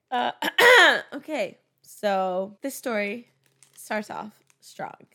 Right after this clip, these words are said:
Everybody has that weird naked thing they do after showering, right?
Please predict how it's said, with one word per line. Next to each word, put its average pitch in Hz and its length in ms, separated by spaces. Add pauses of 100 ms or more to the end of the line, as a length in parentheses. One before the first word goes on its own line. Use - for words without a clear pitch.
(680)
Everybody 415 380
has 302 220
that 208 260
weird 233 360
naked 202 460
thing 180 240
they 190 120
do 190 220
after 185 340
showering, 180 680
right? 214 400